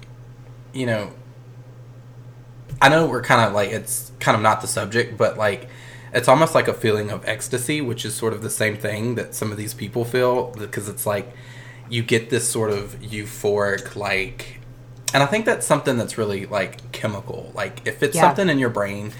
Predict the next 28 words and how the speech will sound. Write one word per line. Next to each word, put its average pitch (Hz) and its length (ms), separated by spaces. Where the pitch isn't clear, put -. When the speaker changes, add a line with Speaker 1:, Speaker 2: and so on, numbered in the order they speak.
Speaker 2:
Yeah. 143 180
Speaker 1:
that 113 120
makes 104 220
you 110 80
attracted 95 500
to 107 80
somebody, 107 540
then 98 300
their 95 160
scent - 840
just 107 280
sort 110 200
of 98 100
sends 98 360
you 98 120
to 95 180
this 95 360
Speaker 2:
Yeah. 180 80
Speaker 1:
weird, - 460
you 110 120
know, 92 220
place. - 840
Speaker 2:
Yeah, 156 400
that's 247 240
a 233 140
big 180 180
Speaker 1:
Um, - 60
Speaker 2:
one. 143 340